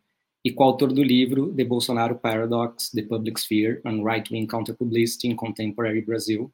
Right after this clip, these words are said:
o Paradoxo Bolsonaro, a Esfera Pública e a Contrapublicidade Direita no Brasil Contemporâneo, que saiu pela Springer em dois mil e vinte e um. Já a Bianca Tavolari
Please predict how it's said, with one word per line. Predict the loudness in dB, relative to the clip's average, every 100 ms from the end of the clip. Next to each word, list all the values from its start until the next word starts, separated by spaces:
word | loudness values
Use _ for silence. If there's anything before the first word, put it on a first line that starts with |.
| _ _ _ _ _ -8
o | -4 -4
Paradoxo | -4 -4 -2 -2 -2
Bolsonaro, | 0 0 2 2 2 2 0 -4
a | -6
Esfera | -2 -2
Pública | -2 -2 -2 -2
e | -2
a |
Contrapublicidade | -2 -6 -6 -4 -4 -2 -4 -4
Direita | 0 4 4 2 -2
no | -4
Brasil | -2 -2
Contemporâneo, | -4 -6 -6 -2 0 2 0
que | -2
saiu | 2 2 2 _ _ _ _ _
pela | -2 0
Springer | 0 4 4 4 2
em |
dois | 0 0
mil | -2
e |
vinte | -2 -4
e | -6
um. | -10 -16 _ _ _ _ _ _ _ _ -2
Já | 2 4 4
a |
Bianca | 4 4 4 2
Tavolari | 2 2 4 4 4 4 0